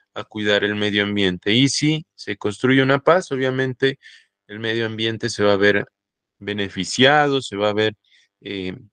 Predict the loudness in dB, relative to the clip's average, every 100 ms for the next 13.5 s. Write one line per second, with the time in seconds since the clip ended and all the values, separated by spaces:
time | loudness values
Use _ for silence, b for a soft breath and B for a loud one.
0 | _ -10 -6 -6 -8 -4 -2 2 0 0
1 | -2 0 2 2 0 0 0 2 2 2
2 | 2 0 _ -20 -14 -8 -4 0 2 2
3 | 4 4 4 0 -2 0 0 0 -2 -4
4 | b _ _ _ _ -12 0 0 2 -2
5 | -2 -6 _ -2 0 0 -4 -4 -4 -2
6 | -2 2 2 4 2 4 2 0 _ -10
7 | -6 -2 0 2 0 2 2 2 0 2
8 | 2 0 2 2 2 0 0 2 0 -2
9 | -4 -6 -6 -4 -4 0 2 2 B B
10 | B B -20 -4 -2 0 2 4 4 0
11 | 2 2 2 0 -2 -4 -2 -2 0 -2
12 | -2 0 2 2 0 -2 2 2 0 4
13 | 4 4 0 -4